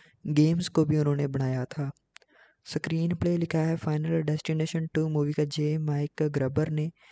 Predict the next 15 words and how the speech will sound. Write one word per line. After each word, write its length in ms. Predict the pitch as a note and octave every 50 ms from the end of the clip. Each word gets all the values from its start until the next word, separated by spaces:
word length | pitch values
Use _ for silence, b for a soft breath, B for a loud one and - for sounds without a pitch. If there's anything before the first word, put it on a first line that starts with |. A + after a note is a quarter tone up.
| b b b b b
and 180 | D#3 D3+ D3 D3 - -
एरिक 360 | D#3 D3+ D3+ D3+ E3 D#3+ - D#3+
ब्रेस 420 | D3+ C#3+ C#3 C#3 C#3 D#3 - -
ने, 200 | E3 D#3+ D#3+ E3+ F3 _ - _ _ _ b b b b b b b b b b -
और 220 | D#3 D#3 E3 - -
इस 240 | - E3 E3 - - F3
मूवी 340 | E3 D#3 D3+ D3+ D3+ D#3
की 140 | D#3+ - D#3+
स्टोरी 400 | D#3+ - - D3 D3 D3 D3+ E3 E3+
लिखी 260 | D#3+ D3+ D3+ - D3
है 80 | D3+ D3+
जे 280 | D3 C#3 C#3+ C#3+ D3 D#3
माइकी 480 | D#3 D3 D3 C#3+ C#3+ C#3 _ - D#3 D3+
ग्रबर 420 | D3 - C#3 C3+ C3+ C#3 D3+ D#3+ D#3
ने 160 | D3+ D3+